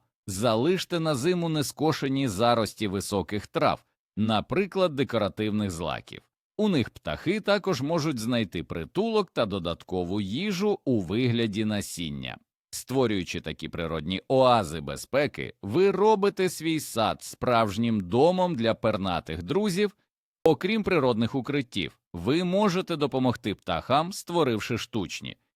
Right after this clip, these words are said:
І найкращий варіант — це синичник або шпаківня. Багато хто думає, що їх потрібно вішати лише навесні для гніздування. Але це не так. Взимку пташині будиночки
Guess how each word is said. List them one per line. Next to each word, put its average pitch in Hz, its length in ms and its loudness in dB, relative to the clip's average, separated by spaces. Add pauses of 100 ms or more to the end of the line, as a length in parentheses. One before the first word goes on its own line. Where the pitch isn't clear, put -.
(200)
І 147 140 4
найкращий 98 640 0
варіант — 101 540 0 (300)
це 123 220 -2
синичник 131 840 -2 (120)
або 113 560 2
шпаківня. 87 880 -2 (320)
Багато 175 420 2
хто 113 200 -2
думає, 180 380 0
що - 180 -4
їх 156 120 0
потрібно 170 480 -2
вішати 135 480 0
лише 131 360 2
навесні 113 640 0 (160)
для 110 280 2
гніздування. 76 880 -2 (320)
Але 127 380 4
це 190 200 0
не 156 160 0
так. - 420 -4 (340)
Взимку 127 540 0
пташині 123 520 0
будиночки 170 800 0